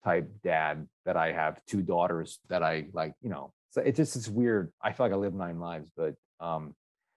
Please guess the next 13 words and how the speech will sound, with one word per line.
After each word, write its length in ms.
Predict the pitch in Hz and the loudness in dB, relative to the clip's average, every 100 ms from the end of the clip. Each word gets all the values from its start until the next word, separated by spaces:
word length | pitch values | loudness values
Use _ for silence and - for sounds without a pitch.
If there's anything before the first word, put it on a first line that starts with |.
| _ _ _ - | _ _ _ 6
but, 120 | 143 | 8
like, 280 | 135 120 117 | 10 6 4
I, 320 | 117 127 123 120 | 4 4 2 0
so 140 | 135 | 2
I 60 | 127 | 4
share 200 | 151 135 | 6 4
my 120 | 117 | 4
stories 580 | - 135 147 117 107 - _ | 2 4 8 6 4 -2 _
and 200 | 107 107 | -6 -6
just 120 | 107 | -2
try 120 | - 120 | 2 4
to, 60 | |
like, 160 | 107 | 4